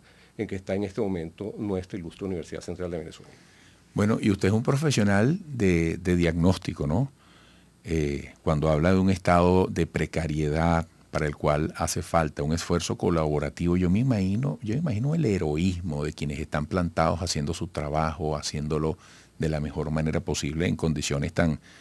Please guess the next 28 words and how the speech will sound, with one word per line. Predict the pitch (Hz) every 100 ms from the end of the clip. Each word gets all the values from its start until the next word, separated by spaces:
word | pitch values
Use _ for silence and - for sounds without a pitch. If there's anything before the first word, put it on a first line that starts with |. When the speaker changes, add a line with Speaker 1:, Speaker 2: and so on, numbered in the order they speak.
| - - - - _ _ - _ _ - -
Speaker 2:
tan | 82
cuesta | - 82 -
arriba. | 76 82 71 67 - - - - - - -
Eh, | 92 92 87
doctor | 98 92 120 147
Mario | 135 143
Patiño, | 139 113 104 87 73 87 -
en | 95
la | 92
próxima | 101 90 135
parte | 107 104 117
quiero | - 104 113
que | 104
continuemos | 95 87 82 82 95
conversando | - 98 92 - 87 80 98 - _ - - - -
sobre | - 82 82
el | 80
destino | 82 - 82 87 98 98 -
de | 82
la | 85
Facultad | 82 82 76 80
de |
Medicina | 82 92 80 80 80 92
de | 87
la | 78
U |
C | - 98
B | 85 80